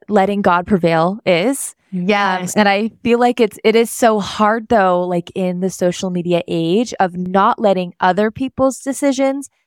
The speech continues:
Speaker 1: impact your own,
Speaker 2: For
Speaker 1: especially
Speaker 2: sure.
Speaker 1: with other Latter-day Saints. You're like, "Okay, well, I know they made the same covenants with me with garments,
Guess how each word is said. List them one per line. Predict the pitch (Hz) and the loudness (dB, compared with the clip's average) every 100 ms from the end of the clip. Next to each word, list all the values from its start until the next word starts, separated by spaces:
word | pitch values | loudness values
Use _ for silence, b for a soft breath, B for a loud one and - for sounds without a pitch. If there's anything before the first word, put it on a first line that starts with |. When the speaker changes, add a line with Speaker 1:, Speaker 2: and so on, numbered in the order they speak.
| _ | _
Speaker 1:
impact | - 202 208 226 226 233 - | -2 0 0 -2 -4 -2 -2
your | 202 | 0
own, | 175 170 175 254 302 _ _ _ | 2 2 2 0 -2 _ _ _
Speaker 2:
For | 214 196 | 0 0
Speaker 1:
especially | 185 196 175 - | 0 -4 -4 -4
Speaker 2:
sure. | 208 | -4
Speaker 1:
with | 190 - | -6 -4
other | 190 196 214 | -2 0 0
Latter-day | 208 180 180 170 | -2 -2 -2 -4
Saints. | 175 277 247 | -2 -6 -2
You're | 196 | -2
like, | 196 | -2
"Okay, | 208 240 | -2 0
well, | 214 208 | 2 4
I | 196 196 | 2 0
know | 190 | 0
they | 180 | 0
made | 180 208 202 | 2 2 0
the | |
same | 233 277 294 | -2 -2 -4
covenants | - 233 196 196 190 | -2 -2 0 -2 0
with | 196 190 | -2 -2
me | 185 170 170 | -4 -4 0
with | 180 214 | 0 0
garments, | - 233 220 185 180 - | 0 0 0 -2 -4 -8